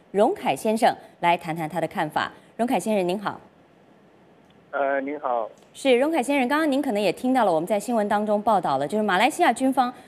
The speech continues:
Speaker 1: 他曾经表示一度在马六甲海峡看到了这班飞机，不过在星期三今天他们又否认了这样说法，但是还是说飞机还是有可能改变航道的。先来跟我们谈谈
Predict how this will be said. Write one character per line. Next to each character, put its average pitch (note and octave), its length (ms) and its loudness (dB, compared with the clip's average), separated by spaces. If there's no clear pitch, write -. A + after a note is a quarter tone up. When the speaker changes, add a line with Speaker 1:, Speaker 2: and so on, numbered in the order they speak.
Speaker 1:
他 C4+ 100 -2
曾 A#3+ 280 2
经 G4 220 2
表 D3 240 4
示 - 380 -2
一 A3+ 140 0
度 F#4 180 4
在 C#4 180 2
马 G3 140 0
六 A#3 100 2
甲 F#3+ 180 2
海 D3 220 0
峡 C#3+ 300 0
看 F4+ 240 4
到 C4+ 100 4
了 G3 100 4
这 F3 120 -2
班 F3+ 180 2
飞 F3+ 160 2
机， G3 180 -2
不 F#3+ 160 -4
过 A#3+ 120 4
在 A#3 120 4
星 B3+ 160 0
期 B3 120 2
三 A#3 240 4
今 C#4+ 240 2
天 C#4 280 2
他 A3+ 100 -4
们 G#3+ 80 0
又 A3 140 2
否 D#3 260 2
认 D4+ 140 4
了 C#4+ 80 2
这 A#3 100 -2
样 F#3+ 120 0
说 G#3 160 0
法， F#3 200 0
但 E4+ 100 6
是 C#4+ 80 2
还 A3 160 0
是 B3 140 0
说 B3 240 4
飞 D#4 240 2
机 E4 140 0
还 A#3+ 180 -2
是 C4 140 -4
有 G#3 180 4
可 F#3+ 240 -6
能 C#3+ 220 -2
改 D#3 160 4
变 F3 180 0
航 D3+ 240 -6
道 F3+ 160 4
的。 - 140 -6
先 F4+ 160 2
来 E4+ 120 6
跟 D#4+ 100 2
我 A#3+ 60 4
们 G3+ 80 0
谈 F3+ 220 -4
谈 D#3+ 200 0